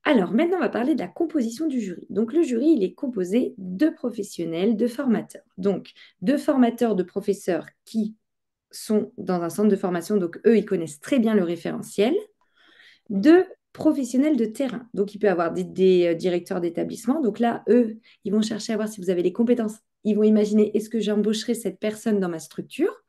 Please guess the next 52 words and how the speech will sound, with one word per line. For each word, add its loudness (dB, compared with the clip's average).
Et 6
il 10
y 8
a 4
des 0
professionnels 0
de 2
terrain, -4
eux, 0
qui -8
connaissent -4
très -6
bien 0
le -2
quotidien -4
et 2
vérifier 2
que -8
vous -6
avez -4
bien -2
les 6
mêmes 6
compétences 0
et, 4
euh, -2
les, 6
la 4
même, 6
euh, -4
pratique -8
et 0
la 2
même 2
théorie 0
qu'eux, 2
ils -2
ont -6
appris -10
sur -8
les -4
bancs 0
de 2
l'école -4
et -4
qu'ils -12
font -2
tous -6
les 0
jours -2
au -2
quotidien. -10